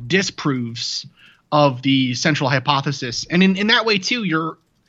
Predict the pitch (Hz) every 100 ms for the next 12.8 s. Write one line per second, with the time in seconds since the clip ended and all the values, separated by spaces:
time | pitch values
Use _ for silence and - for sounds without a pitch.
0 | - - 135 170 202 185 170 180 180 160
1 | 180 185 143 143 151 151 - 165 165 147
2 | 127 127 123 - 151 151 156 120 - -
3 | - - - - 185 180 226 226 185 175
4 | 160 - - 175 190 170 151 151 147 165
5 | 147 - 123 139 - - 190 214 151 104
6 | _ - - - 120 151 147 143 139 135
7 | 120 123 113 110 - - - 147 185 185
8 | 156 151 143 143 - 147 139 123 - 185
9 | 196 151 117 113 _ _ _ 160 170 202
10 | 190 165 143 - 160 143 143 139 127 131
11 | 120 113 - - - 185 185 185 165 147
12 | 143 139 - 143 143 139 -